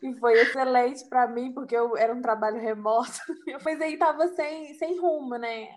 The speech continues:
Aí fiquei, fiquei nessa, fiquei nessa, falei, "Vou fazer um intercâmbio."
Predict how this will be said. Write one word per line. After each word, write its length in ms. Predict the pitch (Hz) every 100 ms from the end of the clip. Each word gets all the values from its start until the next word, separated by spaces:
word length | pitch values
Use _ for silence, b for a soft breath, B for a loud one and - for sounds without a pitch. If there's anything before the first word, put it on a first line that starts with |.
| _
Aí 420 | 269 269 277 294 302
fiquei, 440 | 330 - 302 294 277
fiquei 360 | 269 262 302
nessa, 480 | 277 269 277 294 277
fiquei 160 | - 269
nessa, 380 | 277 277 277 262
falei, 160 | 285
"Vou 120 | 269 269
fazer 160 | 262
um 20 | 269
intercâmbio." 600 | 294 311 269 185 196